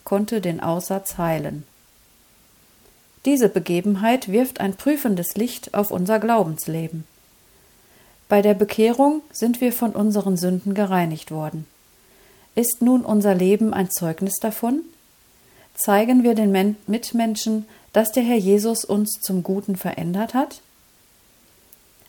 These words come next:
Wie kann das in unserem Verhalten sichtbar werden? Wir begegnen den Menschen freundlich, demütig und sanftmütig.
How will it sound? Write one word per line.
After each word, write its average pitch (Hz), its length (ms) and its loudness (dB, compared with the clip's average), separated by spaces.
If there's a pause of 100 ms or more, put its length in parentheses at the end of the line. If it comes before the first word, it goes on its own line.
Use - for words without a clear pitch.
(140)
Wie 269 160 2
kann 285 200 4
das 277 140 4
in 220 160 -2
unserem 226 440 4
Verhalten 190 500 0
sichtbar 175 440 -6
werden? 160 400 -6 (1120)
Wir 214 160 4
begegnen 233 500 4
den 196 160 2
Menschen 202 380 0
freundlich, 196 840 -2 (380)
demütig 214 760 2
und 254 180 4
sanftmütig. 180 840 -2